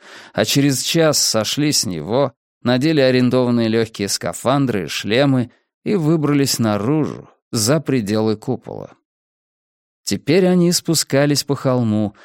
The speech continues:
направляясь в один из крутых оврагов предгорий. Здесь, в замаскированном под булыжник вездеходе, их ждал койот.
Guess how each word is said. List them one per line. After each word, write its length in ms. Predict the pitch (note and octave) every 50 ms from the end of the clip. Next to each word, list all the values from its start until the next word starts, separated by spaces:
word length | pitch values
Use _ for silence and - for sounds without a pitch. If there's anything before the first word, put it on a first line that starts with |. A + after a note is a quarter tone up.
| - - _
направляясь 600 | - A2+ G2+ A2 A2+ A2+ A#2 C3+ C#3+ C#3+ C3+ - C3
в 40 |
один 280 | B2 A#2+ A#2 C3 C3 B2+
из 100 | A#2+ -
крутых 520 | - - A2 G#2+ - _ - C#3 - -
оврагов 520 | A#2+ A2 G2 G2 G#2+ A2 A2 G2+ - - -
предгорий. 720 | - G#2 G#2 F2+ F#2 G2+ F#2 F2+ D#2 D2 C2 G1+ G1+ - _ _ _ _ _ _ _ _ _ _ _
Здесь, 560 | - F2+ F#2+ F#2+ G#2 C#3+ D#3+ C#3+ - - - -
в 80 | -
замаскированном 760 | A2+ A2+ B2+ C3 C#3 B2+ - D3+ D3+ D#3 D#3+ D3+ D3 D3 C#3+ C3
под 140 | - C#3+ C3
булыжник 580 | A#2+ B2+ C#3 C#3 C#3+ C#3 B2 C3+ C3 B2 B2
вездеходе, 880 | A#2+ A#2 A#2 A2 G#2+ A2 A2 - - C3 C#3 D3 D3 C#3 C#3 C#3+ C3+ B2+
их 320 | - - C3+ D3 C#3 B2+
ждал 380 | A2+ G#2 G2+ G#2+ B2 B2 A#2+ A#2
койот. 760 | - - A#2+ A2+ A2 A2 A2+ A#2+ A#2 F#2 - _ - -